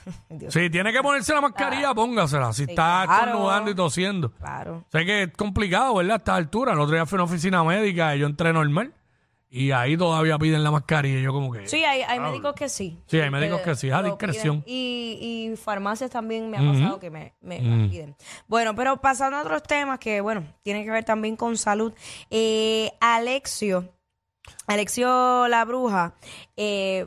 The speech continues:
Speaker 1: ustedes, no sé si tenían conocimiento, ¿verdad? Él tiene, eh,
Speaker 2: Sí.
Speaker 1: cáncer hace unos años.
Speaker 2: Lleva tiempo ya.
Speaker 1: Lleva tiempo con esta batalla.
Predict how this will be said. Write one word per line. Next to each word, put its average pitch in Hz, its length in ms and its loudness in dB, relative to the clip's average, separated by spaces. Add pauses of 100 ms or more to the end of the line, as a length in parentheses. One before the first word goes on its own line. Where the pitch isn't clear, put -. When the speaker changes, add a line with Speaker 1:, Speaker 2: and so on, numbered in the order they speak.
(100)
Speaker 1:
ustedes, 220 640 -2
no 202 220 -8
sé 190 120 -10
si 214 120 -8
tenían 214 300 -8
conocimiento, 220 500 -8
¿verdad? 196 200 -2
Él 208 40 -10
tiene, 202 920 -4
eh, 175 60 -4
Speaker 2:
Sí. 160 440 2
Speaker 1:
cáncer 226 380 0
hace 220 380 0
unos 220 380 -2
años. 208 480 0
Speaker 2:
Lleva 151 220 2
tiempo 151 440 2
ya. 123 120 4
Speaker 1:
Lleva 208 220 2
tiempo 240 320 -4
con 226 180 -2
esta 220 540 2
batalla. 226 760 4